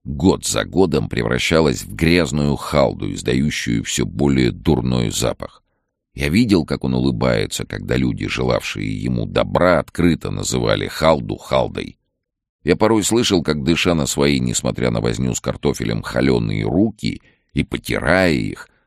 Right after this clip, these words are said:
он говорил Мацерату, на дух не переносившему Грефиху: «Ну, само собой, Альфред, ты прав. Она у нас малость неаккуратная, наша добрая Лина.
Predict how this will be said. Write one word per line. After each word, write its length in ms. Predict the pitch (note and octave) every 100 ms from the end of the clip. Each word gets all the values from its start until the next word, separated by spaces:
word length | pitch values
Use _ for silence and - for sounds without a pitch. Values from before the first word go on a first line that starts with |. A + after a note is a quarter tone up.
| _
он 180 | - D2
говорил 420 | E2+ G2+ F#2+ C#2+
Мацерату, 720 | A#1+ C2 - C#2+ F2 F2 C2
на 300 | B1 D2 E2
дух 240 | B1 G#1+ G1+
не 80 | G1+
переносившему 880 | G#1+ A#1 A#1+ - G#1+ - G1+ G1+
Грефиху: 640 | G1+ A#1+ - - - - - _ _ _ _ _ _ _
«Ну, 100 | A#1
само 300 | - A2 C#3
собой, 420 | D3+ C3+ D3 A2
Альфред, 520 | F2+ F#2 - G1+ G1+ -
ты 100 | B1+
прав. 540 | - D#2 G#2 D#2 - _ _ _ _ -
Она 220 | A1+ C#2+
у 40 |
нас 220 | D#2+ D#2+
малость 360 | F2+ F#2 F2 -
неаккуратная, 840 | F2+ D#2+ G#2 A#2+ G#2+ - G1+ G1+ G1+
наша 360 | B1+ B1+ A1+
добрая 500 | A#1+ D2 G1+ G#1 A1
Лина. 420 | C2 C#2+ G1+ G1+